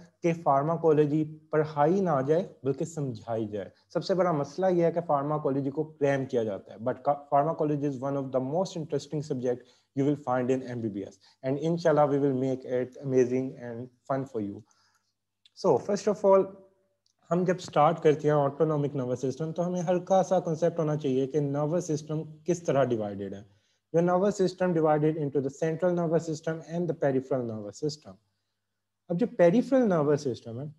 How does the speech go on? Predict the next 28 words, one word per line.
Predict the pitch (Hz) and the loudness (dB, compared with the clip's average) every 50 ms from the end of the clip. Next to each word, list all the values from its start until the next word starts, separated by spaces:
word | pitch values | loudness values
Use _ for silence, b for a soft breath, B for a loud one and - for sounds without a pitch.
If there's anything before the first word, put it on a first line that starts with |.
| _ _ 143 | _ _ -2
basically | 139 156 151 151 175 170 170 175 170 185 165 175 | 0 0 0 2 -2 -2 0 -2 -2 0 0 0
it | 175 170 180 | 0 0 0
has | 190 175 - - - | -2 -4 -6 -2 2
two | 190 196 202 202 190 202 - - | 2 4 4 2 -2 -2 0 2
parts, | 151 127 107 101 - - - 147 | 4 4 2 0 -6 -10 -6 -6
autonomic | 135 131 156 156 151 151 151 170 175 165 175 | -2 -2 0 0 0 0 0 0 -2 -2 0
nervous | 175 170 160 175 175 175 - | 0 2 2 2 0 0 0
system | 175 175 170 - - 180 185 202 - - _ _ _ _ _ _ _ _ _ _ _ _ _ _ _ _ _ _ | -2 -2 -2 -4 -6 -4 -4 -6 -8 -14 _ _ _ _ _ _ _ _ _ _ _ _ _ _ _ _ _ _
और | 156 143 139 143 147 151 147 | 4 6 6 6 6 4 2
somatic | - - - - 160 156 156 165 175 170 175 - - 196 190 190 - - - _ _ _ _ _ _ _ _ _ _ 123 | -4 -12 -6 -2 0 2 4 4 2 2 0 0 2 2 2 2 0 -8 -20 _ _ _ _ _ _ _ _ _ _ -4
nervous | 127 131 135 139 139 139 131 131 147 147 147 - - - | -2 0 2 2 2 2 4 4 2 0 0 -4 -4 -2
system। | 175 175 170 - - 110 104 107 - _ _ _ _ _ _ _ _ _ _ _ _ _ _ _ _ _ - | -2 -2 -2 -6 -12 -14 -16 -16 -20 _ _ _ _ _ _ _ _ _ _ _ _ _ _ _ _ _ 2
ऑटोनॉमिक | 156 170 160 165 233 226 208 202 190 190 185 165 | 2 2 4 2 2 2 4 4 4 2 2 2
नर्वस | 175 165 160 160 165 160 | 2 2 2 2 0 0
सिस्टम | 165 147 151 - 170 165 151 | -2 -6 -6 -4 -6 -6 -4
हमने | - 143 139 131 131 139 139 | -4 -4 -2 0 0 0 -2
पढ़ना | 127 - - 117 113 110 107 107 | -2 -6 -8 -8 -8 -8 -10 -12
है | - - _ _ _ _ _ _ _ _ _ _ 143 | -16 -20 _ _ _ _ _ _ _ _ _ _ -4
और | 127 135 | -2 -2
ऑटोनॉमिक | 151 165 165 143 147 151 190 202 208 202 196 185 185 175 180 170 | -2 -2 2 2 2 4 4 4 4 4 4 4 2 0 -2 0
नर्वस | 156 147 139 139 147 135 - | 0 0 2 2 2 0 2
सिस्टम | 135 127 120 - - 135 131 | -2 -4 -4 -4 -8 -6 -4
में | 131 131 131 131 | -4 -2 -4 -4
हमारे | 131 135 131 127 120 120 | -4 -6 -4 -4 -6 -4
पास | - 135 127 | -2 -4 -4
दो | 127 123 120 156 160 156 | -4 -2 0 2 4 4
डिवीजन | 143 120 101 101 98 101 104 | 2 2 -2 -4 -6 -8 -12
है। | 101 95 95 _ | -16 -18 -20 _